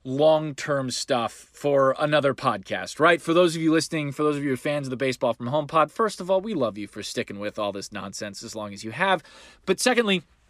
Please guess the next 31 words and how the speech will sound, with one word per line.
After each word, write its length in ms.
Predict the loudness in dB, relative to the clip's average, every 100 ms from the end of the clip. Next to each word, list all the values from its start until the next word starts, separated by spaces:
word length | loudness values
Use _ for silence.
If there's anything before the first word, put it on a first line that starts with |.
| _ _ _ _ -12
know 240 | 2 4 6
this, 320 | 6 4 -2 0
that 320 | 2 2 0
whenever 480 | -2 2 4 4 2
Rick 300 | 2 0 2
Hahn 440 | 4 4 2 -2
speaks 480 | -6 -2 -2 -2 -6
next, 460 | -4 -6 -8 -6
right, 200 | 0 0
when 120 | 0 -4
he 100 | -2
gives 220 | -2 0
his 260 | -2 -2 -4
end-of-season 840 | -6 -4 -2 -2 -2 -4 -2 -6 -6
presser, 460 | 0 0 0 -4 -6 -20 -20 -20 0
um, 340 | 4 4 2 2
we're 120 | 4
gonna 160 | 4 4
do 100 | 2
a 60 |
pod 400 | 4 4 4 2 -2
after 280 | -2 -2 0
that. 260 | 0 -2
We're 160 | -4 -2
gonna 140 | -2
save 240 | 0 0 0
some 160 | -2
of 80 | -2
the 80 | 0
big 240 | 0 -2
picture, 560 | 0 -2 0 0 0